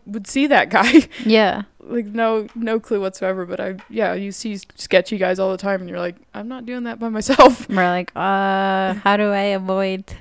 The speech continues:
Speaker 1: Yeah.
Speaker 2: walking past them?"
Speaker 1: Yeah,
Speaker 2: Or, like,
Speaker 1: absolutely.
Speaker 2: you grab, like, the closest thing to a weapon you have next to you, like, your keys or something. Yeah.
Speaker 1: Mm-hmm.
Speaker 2: It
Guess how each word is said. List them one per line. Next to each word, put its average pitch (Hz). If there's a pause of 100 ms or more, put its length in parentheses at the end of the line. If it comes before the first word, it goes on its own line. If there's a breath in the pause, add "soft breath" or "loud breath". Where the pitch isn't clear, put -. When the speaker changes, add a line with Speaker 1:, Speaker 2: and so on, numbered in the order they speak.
Speaker 1:
Yeah. 240
Speaker 2:
walking 196
past -
them?" - (260)
Speaker 1:
Yeah, 226
Speaker 2:
Or, 214
like, 208
Speaker 1:
absolutely. 220
Speaker 2:
you 175
grab, 208
like, 196
the 202
closest 214
thing 226
to -
a 202
weapon 196
you 185
have 185
next 180
to -
you, -
like, 180
your 180
keys 190
or 165
something. -
Yeah. -
Speaker 1:
Mm-hmm. 196
Speaker 2:
It 196